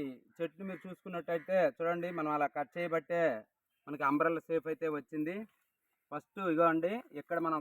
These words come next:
కట్ చేసుకున్నాము, తగ్గి చూపించు నాన్న. ఇక్కడ కట్ చేసుకున్నాము, ఇదొకటి, ఇదొకటి, ఇక ఇవన్నీ వచ్చాయి. మళ్ళీ ఇక్కడ కట్ చేసుకున్నాము, ఇవి బ్రాంచ్లు పెట్టాయి. మరి ఇవి కట్ చేసుకున్నాము, ఇక ఇవన్నీ వచ్చాయి. మరి అలాగే ఇది కూడాను, ఇగో ఇక్కడ మనం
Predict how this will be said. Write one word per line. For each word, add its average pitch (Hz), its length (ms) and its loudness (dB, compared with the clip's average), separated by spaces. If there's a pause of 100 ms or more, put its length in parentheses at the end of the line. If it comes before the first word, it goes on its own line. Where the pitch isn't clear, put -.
కట్ 143 200 0
చేసుకున్నాము, 151 500 0 (580)
తగ్గి 135 240 0
చూపించు 117 260 -8
నాన్న. 117 140 -6 (580)
ఇక్కడ 165 180 6 (120)
కట్ 143 180 4
చేసుకున్నాము, 165 520 8 (140)
ఇదొకటి, 156 420 6 (240)
ఇదొకటి, 151 400 6 (280)
ఇక 143 60 -2 (100)
ఇవన్నీ 147 280 8
వచ్చాయి. 151 320 4 (140)
మళ్ళీ 151 200 8
ఇక్కడ 156 220 0
కట్ 156 180 4
చేసుకున్నాము, 151 540 6 (180)
ఇవి 156 160 6 (160)
బ్రాంచ్లు 147 400 6
పెట్టాయి. 143 360 2 (580)
మరి 139 180 4
ఇవి 143 160 4
కట్ 156 200 6
చేసుకున్నాము, 160 580 6
ఇక 151 100 8 (120)
ఇవన్నీ 151 280 8 (100)
వచ్చాయి. 160 400 6 (560)
మరి 120 180 0
అలాగే 147 300 6 (120)
ఇది 147 200 4
కూడాను, 165 360 10 (200)
ఇగో 143 160 6 (180)
ఇక్కడ 156 260 -2
మనం 143 120 2